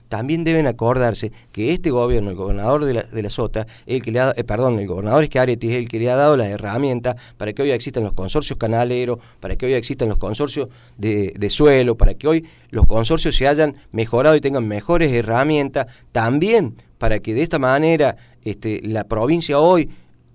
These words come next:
tiene el valor más bajo de todo el país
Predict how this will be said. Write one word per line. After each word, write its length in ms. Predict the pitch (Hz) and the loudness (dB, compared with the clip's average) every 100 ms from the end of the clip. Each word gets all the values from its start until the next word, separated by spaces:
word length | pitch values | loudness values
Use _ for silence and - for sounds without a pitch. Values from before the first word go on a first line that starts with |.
| - | -4
tiene 460 | 147 175 170 165 | 2 4 4 0
el 180 | - 123 | -4 -4
valor 540 | 110 110 139 190 202 - _ - | -2 -2 0 0 0 -2 _ -12
más 340 | 123 160 208 | -6 -2 2
bajo 400 | 190 185 202 175 | 6 4 4 -4
de 120 | 127 113 | -6 -6
todo 440 | - 427 262 147 | -4 -4 -2 -4
el 80 | 110 | -4
país 580 | - 104 135 220 262 | -6 -4 -2 -2 -6